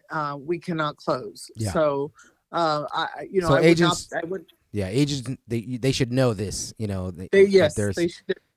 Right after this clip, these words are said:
Speaker 1: they should know if there's a notice of action, that they should look into it.
Speaker 2: Yeah.
Speaker 1: Maybe ask us to look into it. I have a, I have access to the court case file, um, with the,
Speaker 2: Oh,
Speaker 1: with
Speaker 2: okay.
Speaker 1: whatever the superior court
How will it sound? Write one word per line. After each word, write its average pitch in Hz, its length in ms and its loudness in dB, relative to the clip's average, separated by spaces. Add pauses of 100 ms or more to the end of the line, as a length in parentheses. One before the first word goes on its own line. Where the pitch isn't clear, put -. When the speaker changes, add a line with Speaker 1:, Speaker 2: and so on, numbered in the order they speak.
(300)
Speaker 1:
they 196 100 6
should 233 200 0
know 247 180 2
if 226 80 0
there's 196 180 2
a 185 60 -2
notice 196 380 0
of 196 120 -4
action, 196 480 -2
that 196 180 0
they 160 100 -2
should 156 220 -8
look 160 240 -4
into 180 380 2
it. 233 240 2
Speaker 2:
Yeah. 196 220 -6 (400)
Speaker 1:
Maybe 175 280 4
ask 160 300 -2
us 196 220 0
to 214 120 -2
look 208 240 -2
into 220 340 -2
it. 220 180 0
I 180 160 0
have 185 160 -4
a, 165 280 0
I 165 120 -2
have 165 160 -4
access 175 480 -4
to 170 180 -2
the 151 140 -4
court - 300 -2
case 185 300 2
file, 180 400 0 (500)
um, 151 340 0
with 165 160 -2
the, 156 140 0
Speaker 2:
Oh, 151 40 -4
Speaker 1:
with 156 120 0
Speaker 2:
okay. 147 60 -2
Speaker 1:
whatever 160 360 2
the 151 240 0
superior 170 480 2
court 170 460 2